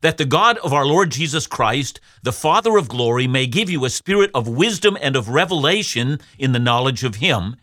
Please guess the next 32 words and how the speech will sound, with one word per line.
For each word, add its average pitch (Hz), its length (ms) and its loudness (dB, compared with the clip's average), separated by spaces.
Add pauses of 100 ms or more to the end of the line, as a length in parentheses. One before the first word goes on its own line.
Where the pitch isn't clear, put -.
(220)
having 147 240 0
the 135 180 2
eyes 190 280 2
of 147 100 -2
your 147 140 0
heart 180 280 0
enlightened, 127 800 -2 (200)
that 156 140 -2
you 147 120 2
may 135 220 2
know 175 200 4
what 185 200 4
is 135 120 -2
the 123 140 0
hope 226 300 0
to 139 120 -8
which 139 240 -2
he 151 160 -2
has 123 200 -2
called 214 440 2
you, 120 360 -2 (200)
what 147 140 2
are 143 80 2
the 135 140 0
riches 190 420 0
of 110 160 -2
his 131 220 0
glorious 202 580 2
inheritance 139 640 -2
in 127 160 -6
the 113 80 -2
saints, 143 640 -4